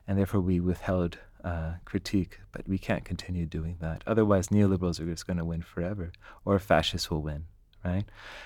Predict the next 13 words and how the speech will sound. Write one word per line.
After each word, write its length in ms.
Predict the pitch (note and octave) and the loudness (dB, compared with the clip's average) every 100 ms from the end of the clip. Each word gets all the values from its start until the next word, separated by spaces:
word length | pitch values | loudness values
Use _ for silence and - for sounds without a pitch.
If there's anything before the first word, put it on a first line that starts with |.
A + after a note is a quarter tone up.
| - G2+ | -8 2
And 220 | G2+ G2 | 4 4
I, 60 | - - F2+ | 2 -2 2
I 140 | G#2 | 6
always 260 | A#2 A2+ G#2 | 8 8 4
say, 580 | - - A2 G#2 F#2+ F#2+ - - - - | -4 0 4 4 4 -2 -12 -20 -16 0
you 60 | |
know, 100 | G2 | 4
"What 160 | G2+ G#2+ | 4 6
would 140 | G#2+ | 6
neoliberals 640 | G2+ G2 F#2 F#2 F2 E2+ - | 10 10 10 6 4 0 -2
do?" 280 | D2 D#2 - - | -4 -4 -8 -8
<laughs> 220 | - - F#2 | -8 -4 2
Right? 240 | F#2+ | 2